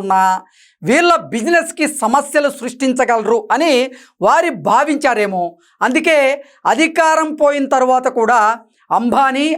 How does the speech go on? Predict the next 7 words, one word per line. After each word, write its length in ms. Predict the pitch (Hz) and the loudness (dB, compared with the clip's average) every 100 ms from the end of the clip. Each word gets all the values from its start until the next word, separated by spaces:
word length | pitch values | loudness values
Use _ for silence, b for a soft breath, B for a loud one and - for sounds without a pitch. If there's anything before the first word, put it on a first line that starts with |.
| - | -2
అదానీ 340 | 185 254 262 254 214 | 0 0 0 0 0
న్యూస్ 200 | 233 247 | -2 0
నెట్వర్క్లో 480 | 240 185 214 220 226 208 208 B B B 131 | -2 -2 -4 0 2 2 -2 B B B -2
జగన్మోహన్ 560 | 220 302 320 302 269 247 | 0 2 2 2 2 -2
రెడ్డి 220 | 190 220 220 180 | 0 -2 0 0
అవినీతి, 500 | 202 254 262 254 254 320 - 185 | 0 0 0 0 -2 0 -2 -4
అక్రమాల 420 | - 277 269 | -2 0 2